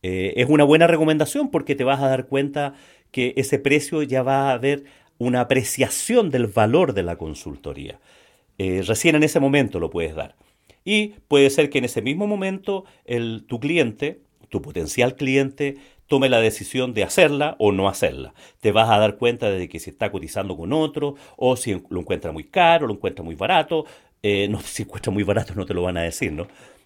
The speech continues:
Eh, a menos que sea una cosa ridícula. Pero en general, eh, no te sientas presionado y pon el valor, el máximo valor que tú creas que es estimable para tu valor de la consultoría. Y en lo posible,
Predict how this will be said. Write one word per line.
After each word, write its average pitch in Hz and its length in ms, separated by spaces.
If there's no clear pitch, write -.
Eh, 87 680
a 92 80
menos 107 200
que - 120
sea 101 120
una 90 180
cosa 90 220
ridícula. 98 480
Pero 113 180
en 113 80
general, 143 560
eh, 208 400
no 147 120
te 240 80
sientas 214 320
presionado 180 540
y - 80
pon 294 360
el 160 140
valor, 185 540
el 160 120
máximo 185 520
valor 123 380
que 139 120
tú 143 160
creas 170 480
que 151 80
es 147 100
estimable 127 560
para 110 260
tu 101 120
valor 82 300
de 101 80
la 95 100
consultoría. 90 720
Y 135 100
en 147 60
lo 160 100
posible, 196 540